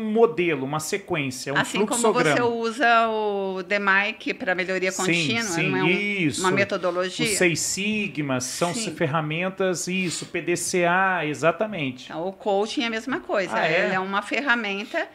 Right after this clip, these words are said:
Speaker 2: pra te levar a, a seguir a, o seu objetivo.
Speaker 1: Entendi.
Speaker 2: Fazer coaching com engenheiros é ótimo, porque vocês veem o ganho que vocês vão ter com aquilo, você tem que desenvolver um comportamento.
Speaker 1: É.
Speaker 2: Você enxerga o ganho,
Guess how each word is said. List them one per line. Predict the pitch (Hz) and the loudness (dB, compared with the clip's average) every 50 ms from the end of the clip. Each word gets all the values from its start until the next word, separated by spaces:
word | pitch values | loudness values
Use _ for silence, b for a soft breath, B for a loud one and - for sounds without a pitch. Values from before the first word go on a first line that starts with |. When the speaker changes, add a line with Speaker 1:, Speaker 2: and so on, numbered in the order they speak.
| B B B B B B | B B B B B B
Speaker 2:
pra | _ 240 196 202 | _ 2 2 2
te | 196 - - 226 | 0 -4 -6 -2
levar | 208 220 233 240 285 254 208 202 208 240 349 392 - - - - - - | 0 0 0 0 2 4 6 6 6 4 2 -2 -8 -14 -20 -20 -14 -8
a, | - 202 202 202 202 196 196 190 196 190 190 196 233 b b b b b b _ _ - | -2 0 0 2 2 2 0 0 -2 -2 -2 -4 -8 b b b b b b _ _ -4
a | 196 285 | -4 -4
seguir | - - 311 302 - 214 220 233 269 349 359 339 | -2 -4 -6 -4 -4 -6 -4 -4 -2 -2 -2 -2
a, | 285 226 214 214 214 208 208 | 0 0 2 2 2 0 0
o | 226 | -2
seu | - - 262 226 | -2 -2 0 0
objetivo. | 233 233 240 311 302 359 370 370 - 370 240 196 - - - - b b b b b b 151 | 0 0 -2 -4 -4 -6 -6 -4 -4 -2 -2 -4 -4 -10 -16 -20 b b b b b b -8
Speaker 1:
Entendi. | 156 156 170 165 160 151 | -4 -2 -2 -2 -2 0
Speaker 2:
Fazer | - 220 226 247 254 | 0 0 0 0 -2
coaching | - 311 254 269 - - - 277 | 0 0 -2 -2 0 -2 -4 -4
com | - 311 | -2 -2
engenheiros | 240 277 285 294 208 202 202 208 269 311 | -4 -2 -2 -2 -2 -2 -4 -4 -4 -6
é | 349 370 | -4 -4
ótimo, | 370 302 202 185 185 - - 220 175 180 - b b b b b b _ | -2 0 0 0 0 -2 -6 -8 -8 -10 -12 b b b b b b _
porque | - - 214 | -6 -4 -4
vocês | 190 220 226 - 226 226 220 262 | -2 -4 -2 0 -2 -2 -2 0
veem | 208 220 220 226 247 247 | 0 0 2 2 0 -2
o | 233 220 | -2 -4
ganho | 202 190 202 214 226 247 254 | -2 0 2 2 2 2 -2
que | 254 254 220 | -4 -6 -8
vocês | 185 202 - 220 196 233 | -8 -6 -4 -4 -4 -4
vão | 214 196 185 | -4 -6 -6
ter | 196 214 202 | -8 -8 -8
com | - 202 | -6 -8
aquilo, | 190 - - 240 233 285 311 254 - B B B B _ 175 | -10 -8 -8 -6 -6 -4 -6 -6 -10 B B B B _ -6
você | 175 170 - 208 196 | -6 -4 -2 -4 -4
tem | 196 - - - 214 | -4 -6 -6 -6 -4
que | 240 - | -4 -4
desenvolver | - - - 240 233 220 220 214 220 | -8 -6 -6 -4 -2 -2 -2 -2 -2
um | 226 226 | -4 -4
comportamento. | 226 - 226 233 247 226 233 - 262 240 240 190 147 - - - - - | -4 -6 -6 -4 -6 -6 -2 -2 -2 -2 0 -2 -4 -6 -8 -14 -16 -8
Speaker 1:
É. | 147 147 147 135 - 107 104 - - - - | -4 -2 -2 -2 -2 -6 -10 -16 -20 -8 -6
Speaker 2:
Você | 185 185 - - 202 | -6 -4 -2 -4 -2
enxerga | 202 254 - - - - 214 220 240 262 285 262 180 175 | -2 -2 -2 -2 -2 -2 0 0 0 0 0 2 0 0
o | 175 175 | 0 -2
ganho, | 170 175 185 190 208 247 370 339 254 | -2 2 2 4 4 4 2 0 -2